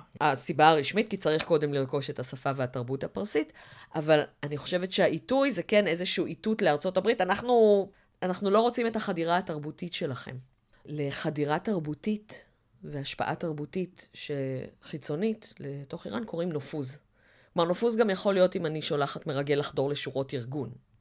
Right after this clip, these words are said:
כן? אבל חדירה כזאת נקראת נופוז. וגם השפעה, כאילו, אנשים בעלי השפעה. אז, אה, גם יגידו, אה, בנופוז. והאיראנים לוקים בנופוזופוביה קשה. איראן בתור אומה לוקה בנופוזופוביה.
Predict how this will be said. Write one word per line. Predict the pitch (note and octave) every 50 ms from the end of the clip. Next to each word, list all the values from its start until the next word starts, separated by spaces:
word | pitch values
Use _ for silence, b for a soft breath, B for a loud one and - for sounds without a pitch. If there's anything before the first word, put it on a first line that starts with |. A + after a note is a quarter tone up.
| _ _ _ _
כן? | - - - - -
אבל | C2 C2+ - -
חדירה | - - D#3 C#3+ D3 D#3 D#3+
כזאת | - - C#3+ F3 G3+ G#3 B B B B B B B -
נקראת | - - D#3+ D#3 C#3
נופוז. | D3 - - G#3+ A3+ A3 B B B -
וגם | E3 F#3 F#3+ G3+
השפעה, | G#3 - - - - - F#3 F3+
כאילו, | - F3+ E3 D3+
אנשים | D3+ D#3 - F3 E3+ F3
בעלי | E3 D3+ D#3 D3+
השפעה. | D3+ D#3 - - - - - - C#3+ C#3+ - _ _ _ _ _ -
אז, | C#3+ C#3+ C#3+ D3 C#3+ C3+
אה, | C3+ C3+ C3+ C#3+
גם | D3 C3+ C#3 C3+
יגידו, | C3 C3 C3 B2+ B2+ B2+ B2+ B2+ B2+ B2 B2+ B B B B B B B B - - -
אה, | D3 D3+ D3 C#3+
בנופוז. | C#3+ C3+ C3 C3 C3 - - F#3 A3 C#4+ E4 b b b b b _ _ - - -
והאיראנים | C#3+ D3 D3+ - D3+ C#3 C3 D3 D3 D#3+ F#3 F#3 F#3 F3
לוקים | D3 C#3 - - - F3+ F#3 F#3 F#3+ G3 G#3 b b b b b b b b
בנופוזופוביה | C#3+ D3+ C#3+ C#3+ C3+ - - C#3+ C3 C3+ - - E3 E3+ E3 F3 F#3+
קשה. | - - - B2+ - - - C3 B2 - _ _ _ -
איראן | F3+ E3 E3 F#3 F3+ E3+ D#3 C#3 C3+
בתור | C#3+ C3 - E3+ D#3+ D3+ -
אומה | E3 D3+ D#3 D#3+ D#3 B2+ B2 - _ b b b b b b
לוקה | D3 - - D3+ C#3+
בנופוזופוביה. | D#3 D3+ D3 C#3 B2+ - D3 B2+ C3 B2+ - - B2 B2+ D#3+ F#3+ A#3